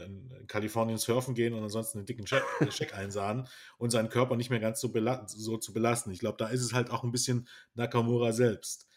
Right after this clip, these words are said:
Speaker 1: Wenn
Speaker 2: Ja,
Speaker 1: er die
Speaker 2: stimmt.
Speaker 1: Motivation hätte, wäre er, glaub, auch bei W W E noch mal eine Klasse besser, als er jetzt im Moment ist.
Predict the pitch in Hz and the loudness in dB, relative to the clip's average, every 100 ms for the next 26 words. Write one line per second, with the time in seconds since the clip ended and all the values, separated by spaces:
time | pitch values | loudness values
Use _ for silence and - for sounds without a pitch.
0 | _ _ - 110 123 120 117 120 120 107 | _ _ -6 -2 4 4 4 2 2 0
1 | - 110 107 120 135 117 113 107 101 107 | 0 0 2 2 4 4 4 2 2 -2
2 | 107 107 - 101 98 101 120 95 - 82 | -4 -6 -6 -6 -6 0 0 0 -6 -20
3 | - - - - _ _ _ - 107 - | -20 -16 -16 -18 _ _ _ -6 -4 -6
4 | 85 90 92 104 82 80 - _ _ - | -10 -8 -4 -4 -6 -14 -20 _ _ -18
5 | - | -18